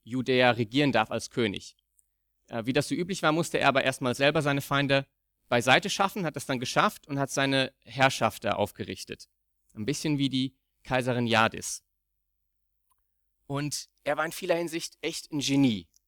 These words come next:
dieser Mann. Der war ein genialer Administrator. Ähm, der hat total wirtschaftlichen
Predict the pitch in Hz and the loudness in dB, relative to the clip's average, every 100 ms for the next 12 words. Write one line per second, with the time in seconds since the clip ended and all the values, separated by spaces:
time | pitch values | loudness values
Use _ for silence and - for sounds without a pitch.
0 | _ _ _ _ - 110 113 101 98 120 | _ _ _ _ -4 2 6 6 6 4
1 | 123 135 127 135 135 151 196 185 139 147 | 4 2 0 0 0 4 6 6 6 6
2 | 135 - - 95 101 - 175 208 _ _ | 4 4 -2 -2 -2 0 -2 -2 _ _
3 | _ _ _ _ _ _ _ _ _ _ | _ _ _ _ _ _ _ _ _ _
4 | 123 127 139 139 - - 175 165 180 - | -4 0 2 0 -2 -4 -2 4 4 4
5 | 156 139 143 131 | -2 -4 -2 -2